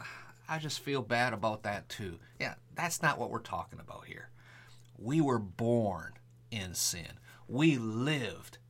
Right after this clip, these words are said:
in sin. We enjoyed sin. You enjoyed eating those stolen cookies and things like,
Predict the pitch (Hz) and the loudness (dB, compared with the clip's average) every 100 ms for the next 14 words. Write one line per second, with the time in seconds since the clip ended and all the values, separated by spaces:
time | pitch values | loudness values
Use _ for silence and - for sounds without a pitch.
0 | - - 113 92 - 107 82 - - - | -20 -10 -8 -4 -2 -2 -6 -10 -14 -2
1 | 139 190 - 160 151 120 92 95 123 165 | 2 2 2 2 2 2 0 4 6 8
2 | 147 101 82 80 - - - 95 80 113 | 8 4 -4 -10 -6 -2 0 -2 -2 2
3 | 175 127 98 87 147 170 113 107 110 107 | 2 2 0 2 4 6 4 2 -4 -4
4 | 104 98 - - 92 92 85 - 82 - | -6 -4 -4 -4 -6 -8 -8 -12 -14 -14
5 | - - 85 85 101 101 | -14 -12 -12 -10 -8 -8